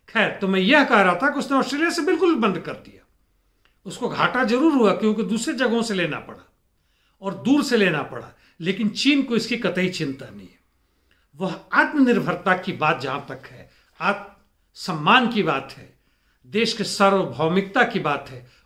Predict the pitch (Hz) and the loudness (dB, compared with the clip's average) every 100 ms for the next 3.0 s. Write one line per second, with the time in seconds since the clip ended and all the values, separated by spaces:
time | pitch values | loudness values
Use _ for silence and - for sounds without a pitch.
0 | - 220 - 233 202 190 165 156 170 190 | -16 -8 0 2 2 2 0 4 4 4
1 | 180 - _ _ _ _ - - 185 226 | 0 -10 _ _ _ _ -10 -6 2 4
2 | 240 202 220 170 160 151 - - 107 - | 4 6 6 4 0 -4 -10 -16 -20 -20